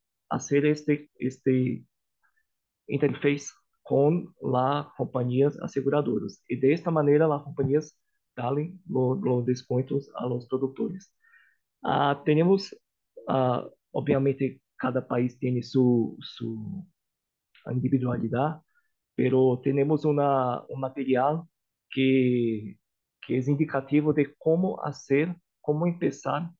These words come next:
programas de, de subsidios, que es un, un material que los compartimos con los,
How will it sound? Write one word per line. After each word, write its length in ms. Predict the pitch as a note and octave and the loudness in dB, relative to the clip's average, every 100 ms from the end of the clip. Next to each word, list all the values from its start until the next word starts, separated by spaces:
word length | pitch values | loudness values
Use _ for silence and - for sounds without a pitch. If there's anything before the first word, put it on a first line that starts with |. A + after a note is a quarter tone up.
| _ - | _ -2
programas 720 | C#3 C3+ C3 D3+ E3+ E3+ - _ _ _ - | 0 2 2 2 -2 -6 -18 _ _ _ 0
de, 640 | C3 B2+ B2 A#2+ A2+ A2+ | 2 4 4 2 0 -2
de 100 | A#2+ | -6
subsidios, 680 | - B2+ - A#2 G#2 - _ _ _ _ _ | -8 -10 -4 -2 -4 -10 _ _ _ _ _
que 520 | - B2+ B2+ B2 - - | -2 2 4 2 -2 -2
es 200 | A#3 C3 | -2 0
un, 580 | C3 B2+ A#2+ A2+ - - | -2 0 -2 -6 -8 -8
un 120 | A#2+ | -4
material 420 | B2 C3+ C3 C3+ | 0 2 2 0
que 420 | C3+ C#3+ C#3 C3+ - _ _ _ | 0 2 2 0 -10 _ _ _
los 460 | - B2+ B2 A#2+ A#2+ | -6 -4 -2 -4 -6
compartimos 760 | C3 C3 B2 - C3+ B2+ B2+ - | -6 -4 -4 -2 -2 0 -2 -4
con 400 | B2+ A#2+ A#2 A#2 | 0 0 0 -4
los, 260 | A#2+ - | -8 -10